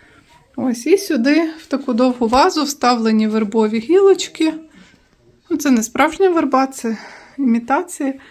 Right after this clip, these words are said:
І тут висять і мої фетрові іграшки пасхальні. І ось такі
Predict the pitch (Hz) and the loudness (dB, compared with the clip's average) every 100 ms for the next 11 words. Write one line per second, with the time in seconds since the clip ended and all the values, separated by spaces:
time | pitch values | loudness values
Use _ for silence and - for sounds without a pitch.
0 | - - _ 359 381 254 254 247 233 240 | -20 -20 _ -2 -2 -4 -4 -6 -4 -2
1 | 247 240 - - _ 302 240 220 233 233 | -2 -4 -14 -20 _ -2 2 2 0 0
2 | 349 392 392 349 359 339 - _ _ _ | 0 0 0 0 0 -4 -16 _ _ _
3 | _ _ _ _ _ _ _ _ 294 285 | _ _ _ _ _ _ _ _ -2 0
4 | 294 285 - 285 269 262 - 285 277 254 | 2 0 -2 -6 -4 -6 -4 0 4 6
5 | 254 262 - - _ _ _ _ _ _ | 4 2 -2 -16 _ _ _ _ _ _
6 | _ _ _ - 370 262 254 - 214 - | _ _ _ -4 0 0 -2 -8 -8 -2
7 | 247 | -2